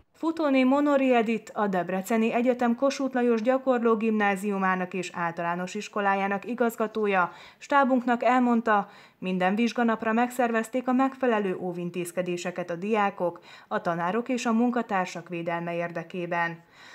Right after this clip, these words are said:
A Debreceni Egyetem fenntartóként biztosította a maszkokat és a fertőtlenítőt az iskola számára,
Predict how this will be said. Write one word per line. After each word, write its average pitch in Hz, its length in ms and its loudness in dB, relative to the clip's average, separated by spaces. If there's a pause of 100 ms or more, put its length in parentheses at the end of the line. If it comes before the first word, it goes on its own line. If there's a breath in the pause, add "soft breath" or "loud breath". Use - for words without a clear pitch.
A 233 80 0
Debreceni 269 580 2
Egyetem 240 420 0
fenntartóként 220 960 0
biztosította 185 800 -4
a 196 40 4
maszkokat 233 560 0
és 233 160 -2
a 220 60 -2
fertőtlenítőt 226 920 -2
az 190 180 -2
iskola 226 380 -2
számára, 185 680 -2